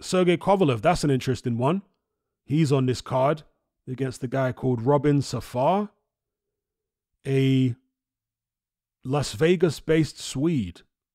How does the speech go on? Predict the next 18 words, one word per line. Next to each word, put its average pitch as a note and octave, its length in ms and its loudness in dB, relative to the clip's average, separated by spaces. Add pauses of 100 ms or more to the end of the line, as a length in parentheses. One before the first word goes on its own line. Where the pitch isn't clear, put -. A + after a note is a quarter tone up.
(680)
All G#2+ 60 -14
right, C#3+ 140 -6
the A#2+ 80 -10
guy's B2+ 220 -6
sixteen D#3 480 0
and C#3 100 4
oh. G3 300 4 (1900)
He's B2 200 -8
fought D3 400 -2
his A#2 140 -6
whole D3 180 0
career C#3 360 0
at - 100 -12
cruiserweight, F3 640 2
thirty-one D3 560 -2
years C#3 240 0
of B2+ 100 -4
age. D#3 500 0